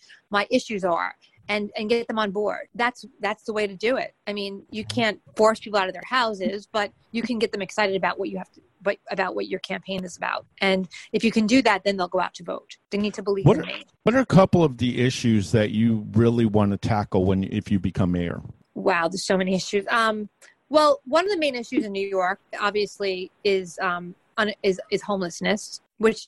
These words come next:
Speaker 1: is, it's rampant, obviously.
Speaker 2: Mm-hmm.
Speaker 1: Um, I know, I know California, L A is, it's also rampant, but in New York, it's, it's, it's really upsetting. We're in the richest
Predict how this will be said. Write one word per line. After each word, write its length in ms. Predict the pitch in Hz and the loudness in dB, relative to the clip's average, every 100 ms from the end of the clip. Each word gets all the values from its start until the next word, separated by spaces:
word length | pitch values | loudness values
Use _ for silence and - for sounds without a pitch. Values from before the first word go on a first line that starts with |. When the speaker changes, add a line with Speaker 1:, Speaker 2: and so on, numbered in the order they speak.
| - | 2
Speaker 1:
is, 340 | 208 185 - _ - | 2 2 -4 _ -2
it's 160 | 214 | 0
rampant, 460 | 202 175 165 175 190 - | 2 0 0 -2 -2 -4
obviously. 600 | 180 180 - 190 - - | -4 -6 -8 -8 -6 -6
Speaker 2:
Mm-hmm. 520 | 175 - - _ - | -10 -16 -20 _ -2
Speaker 1:
Um, 380 | 196 190 185 185 _ - | 2 0 -2 -10 _ -4
I 80 | 202 | 0
know, 160 | 202 190 - | 0 -2 -8
I 40 | |
know 120 | 196 | -6
California, 720 | 190 196 185 - - 196 190 - | -4 -4 -6 -8 -6 -4 -4 -4
L 140 | 185 | 0
A 100 | 190 190 | 0 0
is, 220 | 175 - | -6 -12
it's 160 | - 185 | -14 -6
also 260 | 180 180 175 | -6 -4 -6
rampant, 400 | 170 170 175 165 | -6 -6 -6 -4
but 140 | 196 | -4
in 120 | 220 208 | -4 0
New 60 | |
York, 300 | 214 220 214 | 2 4 2
it's, 160 | 214 - _ - | -2 -16 _ -14
it's, 180 | 233 - | -14 -8
it's 200 | 226 - | -10 -6
really 280 | 208 262 247 | 0 2 2
upsetting. 460 | 185 208 196 196 | 2 0 0 0
We're 60 | 202 | 0
in 60 | 196 | 0
the 80 | |
richest 440 | 196 226 240 - | -2 -4 -6 -12